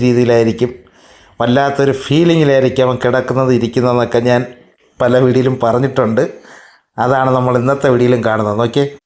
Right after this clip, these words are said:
അതുപോലെ തന്നെ നമ്മളിവിടെ കാണുന്നത് മൂന്ന് പേരെയാണ്, അതായത് മായു, ലുട്ടു, കുട്ടു. മൂന്ന് പേരെയും കൂടാതെ ഒരാളും കൂടെ സ്പെഷ്യലായിട്ട് ഇവിടെ ഉണ്ട്. അത്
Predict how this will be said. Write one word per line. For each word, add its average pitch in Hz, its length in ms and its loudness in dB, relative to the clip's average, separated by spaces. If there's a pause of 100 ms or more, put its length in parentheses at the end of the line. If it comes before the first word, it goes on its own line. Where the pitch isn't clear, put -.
(500)
അതുപോലെ 196 400 4
തന്നെ 196 220 4 (340)
നമ്മളിവിടെ 170 480 2 (200)
കാണുന്നത് 170 500 2 (400)
മൂന്ന് 175 400 4
പേരെയാണ്, 147 600 2 (200)
അതായത് 127 320 2 (100)
മായു, 135 380 2 (320)
ലുട്ടു, 131 380 0 (520)
കുട്ടു. 190 280 0 (640)
മൂന്ന് 208 280 4
പേരെയും 196 340 4
കൂടാതെ 160 440 4 (360)
ഒരാളും 156 500 4
കൂടെ 135 160 2 (300)
സ്പെഷ്യലായിട്ട് 175 640 2
ഇവിടെ 131 220 2
ഉണ്ട്. 98 160 -4 (840)
അത് 131 100 4